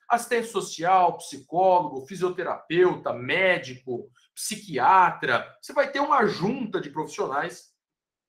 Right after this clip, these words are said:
para que essa avaliação seja realizada. Olha lá, da mesma forma que a outra lei que nós estudamos hoje, o Estatuto da Pessoa com Deficiência também vem dando conceitos, né? O que que é acessibilidade,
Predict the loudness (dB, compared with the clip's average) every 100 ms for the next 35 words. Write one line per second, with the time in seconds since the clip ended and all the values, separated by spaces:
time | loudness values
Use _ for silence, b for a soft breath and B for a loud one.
0 | _ _ _ _ 2 2 2 -2 -2 -2
1 | 0 0 -2 -6 -12 -12 _ _ _ _
2 | _ -12 -8 -6 -2 0 -2 -6 -10 -12
3 | _ _ _ _ _ _ _ _ _ _
4 | 0 4 6 4 2 -12 _ _ _ _
5 | 2 4 4 6 6 6 4 4 4 0
6 | -2 -8 -8 -2 2 4 4 2 -2 -2
7 | -2 -6 -6 -6 -6 -12 -6 -6 -6 0
8 | 2 2 -4 -16 _ _ _ _ -8 2
9 | 2 2 -2 -2 0 0 0 -2 -2 -2
10 | -2 -2 -2 -2 -4 -2 -2 0 -4 -6
11 | -4 -2 -2 -8 _ _ _ _ _ _
12 | -2 0 2 2 2 0 -2 0 0 0
13 | -6 -10 0 2 2 0 _ _ _ -10
14 | -4 4 6 6 0 -6 -10 -10 -2 6
15 | 10 10 6 -4 -12